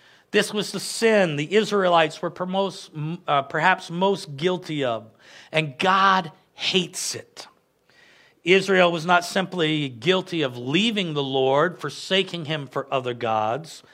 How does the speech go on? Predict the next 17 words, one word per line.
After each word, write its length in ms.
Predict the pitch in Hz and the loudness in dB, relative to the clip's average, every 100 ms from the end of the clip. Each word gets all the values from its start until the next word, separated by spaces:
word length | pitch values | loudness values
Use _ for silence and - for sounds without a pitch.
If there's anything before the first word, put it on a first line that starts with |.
| - - _ | -20 -20 _
but 120 | 185 | -2
they 140 | 190 196 | 2 4
were 160 | 196 | 4
often, 1200 | - 202 220 220 - 214 190 175 - 165 156 160 156 | 4 6 8 6 0 -4 -4 -6 -12 -14 -12 -12 -8
uh, 220 | 147 156 143 | -2 0 0
guilty 520 | 131 170 220 214 185 | 0 2 2 0 -4
of 180 | 160 151 | -4 0
worshiping 640 | 185 202 202 175 180 180 | 0 0 -2 -6 -6 0
other 280 | - 226 220 | 6 6 6
gods 420 | 175 160 156 156 | 4 6 6 4
right 380 | 139 143 170 214 | -2 4 4 6
along 480 | 233 196 175 175 170 | 2 0 0 0 0
with 140 | 156 | -4
the 60 | 143 | -6
one 400 | 135 147 151 143 | -6 -4 -2 -4
true 360 | 139 - 180 165 | -10 -8 -6 0
God, 500 | 127 117 113 113 | 4 6 6 2